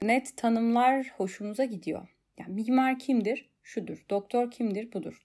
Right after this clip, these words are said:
Tamam o zaman. Bunları bildiğimiz sürece içimiz rahat ediyor. Aslında mimarlık da bundan beş on yıl öncesinde, e, çok nasıl yapıldığı bilinen bir meslek değildi. Belki de bu yüzden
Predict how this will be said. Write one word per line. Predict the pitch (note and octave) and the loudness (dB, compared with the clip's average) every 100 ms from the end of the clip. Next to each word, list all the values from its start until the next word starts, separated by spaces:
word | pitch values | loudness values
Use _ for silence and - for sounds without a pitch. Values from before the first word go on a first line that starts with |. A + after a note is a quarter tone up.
| _ | _
Tamam | A#3 F#3 D#3 | -2 0 -4
o | |
zaman. | D#3 - - | -8 -12 -8
Bunları | G#3+ B3+ D#4+ D#4 | 0 6 6 6
bildiğimiz | D4 C#4 D4 D4 | 4 4 4 2
sürece | - F#3 A3 | 0 -4 -4
içimiz | A3+ G#3 A#3 G#3 | -6 -4 -4 0
rahat | F3+ F#3+ - | 0 -2 -6
ediyor. | D3+ E3 | -6 -4
Aslında | A3+ - A#3 A3 | -4 -2 0 4
mimarlık | A#3 A3+ A3+ A3+ A#3+ - | 6 6 4 4 2 4
da | A3+ G#3 G3 | 6 6 6
bundan | A3 G#3+ A3+ - - | 6 6 2 -4 2
beş | F3+ - - | 2 2 0
on | A3 A3 | 2 2
yıl | G3+ G3+ | 2 4
öncesinde, | G3 G3+ F#3+ F#3 F#3+ G#3 A#3+ - | 4 2 2 -2 0 0 0 -2
e, | F3+ F3+ F#3 | 0 0 -2
çok | - A3+ - | -4 -6 -4
nasıl | G#3 G3 - A3 | -6 -4 -4 -2
yapıldığı | G3+ F#3+ G#3 F#3+ G3+ G3 | -2 -4 -8 0 0 0
bilinen | F#3+ F#3+ F#3+ G3 | -4 -4 -4 -4
bir | F#3+ | -4
meslek | F3 - A#3+ A#3+ - | -4 -4 -6 -6 -6
değildi. | G3 E3+ F3 G#3 | -6 -4 -6 -6
Belki | F3+ E3+ - F#3 | -4 -4 -6 -2
de | F3+ | -2
bu | F3 | -2
yüzden | E3+ E3+ F3+ G#3 | -8 -4 -4 -6